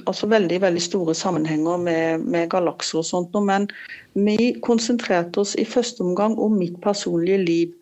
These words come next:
Så det første som skjedde, var at jeg fikk en gjennomgang av mitt personlige liv opp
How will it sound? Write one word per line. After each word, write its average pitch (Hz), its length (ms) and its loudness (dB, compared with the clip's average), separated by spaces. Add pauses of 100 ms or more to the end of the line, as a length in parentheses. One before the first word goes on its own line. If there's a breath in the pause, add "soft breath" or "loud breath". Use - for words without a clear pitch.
(240 soft breath)
Så - 140 0
det 226 120 0
første 254 320 0
som 226 180 0
skjedde, 240 480 2
var 208 200 2
at 196 160 0
jeg 214 260 0 (120)
fikk 220 220 -6
en 226 140 4
gjennomgang 220 800 2
av 220 80 4
mitt 175 260 -2
personlige 190 560 0
liv 175 320 2
opp - 140 -6